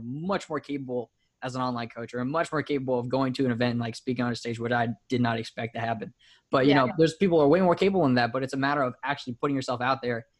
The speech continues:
Speaker 1: and meeting those types of people, getting in the pros-, proximity, making those connections. That's where the, you know, that little bit of action, that little bit of extra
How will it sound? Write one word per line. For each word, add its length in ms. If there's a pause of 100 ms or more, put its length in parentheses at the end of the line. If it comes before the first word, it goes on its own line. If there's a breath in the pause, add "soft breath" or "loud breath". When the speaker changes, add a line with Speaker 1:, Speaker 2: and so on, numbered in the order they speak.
(200)
Speaker 1:
and 140
meeting 280
those 180
types 220
of 80
people, 220
getting 180
in 80
the 80
pros-, 380
proximity, 640
making 300
those 160
connections. 640 (300)
That's 240
where 120
the, 100
you 140
know, 100
that 220
little 180
bit 100
of 80
action, 540 (240)
that 140
little 160
bit 100
of 80
extra 480